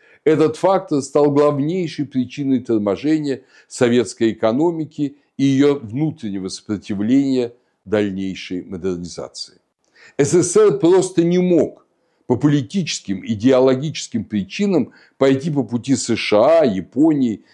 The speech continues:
и Западной Европы, где происходило сокращение числа работающих за счет автоматизации и роботизации производства. На практике советская экономика полной занятости вела к все более уравнительной оплате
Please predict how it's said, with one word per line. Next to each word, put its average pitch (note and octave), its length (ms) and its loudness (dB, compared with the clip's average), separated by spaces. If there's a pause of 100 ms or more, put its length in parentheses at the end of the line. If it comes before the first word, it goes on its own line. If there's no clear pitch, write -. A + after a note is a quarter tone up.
(120)
и A2+ 80 0
Западной A2+ 540 0
Европы, A#2 840 0 (260)
где B2+ 200 0
происходило C3+ 640 0
сокращение A#2 800 -4
числа G2+ 420 -2
работающих C3 800 -4 (260)
за A2+ 180 -2
счет B2+ 300 -2
автоматизации G#2+ 1200 -6 (320)
и B2 100 -2
роботизации F#2 1120 -6 (320)
производства. F2+ 800 -8 (840)
На C3+ 140 2
практике C3+ 640 0
советская B2+ 680 0
экономика B2 760 -4 (320)
полной C#3+ 400 2
занятости C3 760 -8
вела D#3+ 340 0
к F#3+ 80 -18
все - 220 -8
более E3+ 500 -2
уравнительной C3 800 -4
оплате D#3+ 680 -4